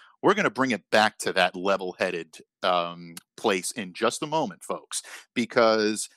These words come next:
it's time to talk about potential camp battles or intriguing storylines.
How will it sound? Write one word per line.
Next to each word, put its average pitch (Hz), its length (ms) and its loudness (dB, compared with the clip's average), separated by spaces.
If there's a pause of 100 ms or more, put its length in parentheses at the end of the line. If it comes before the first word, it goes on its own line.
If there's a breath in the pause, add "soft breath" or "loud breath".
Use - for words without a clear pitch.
(160)
it's 131 240 2
time 202 300 -2
to 190 80 -10
talk 151 300 -2
about 123 340 0
potential 139 580 -8
camp 196 400 -8
battles 82 640 -4
or 208 480 -2
intriguing 131 640 -6
storylines. 95 1040 -2